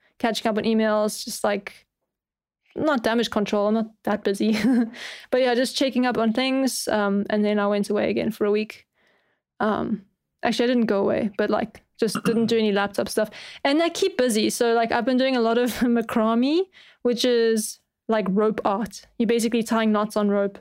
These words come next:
and making pretty things. And also rebuilding all my childhood Lego sets. So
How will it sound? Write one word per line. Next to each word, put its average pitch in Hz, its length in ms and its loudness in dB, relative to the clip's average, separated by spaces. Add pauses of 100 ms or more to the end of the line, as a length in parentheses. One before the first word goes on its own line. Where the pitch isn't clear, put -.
(520)
and 214 120 2
making 214 240 0
pretty 214 240 0
things. 208 440 -2 (480)
And 247 580 0
also 285 300 0
rebuilding 277 560 2
all 262 140 0
my 262 140 2
childhood 247 560 0
Lego 220 320 2
sets. - 540 -6
So - 400 -2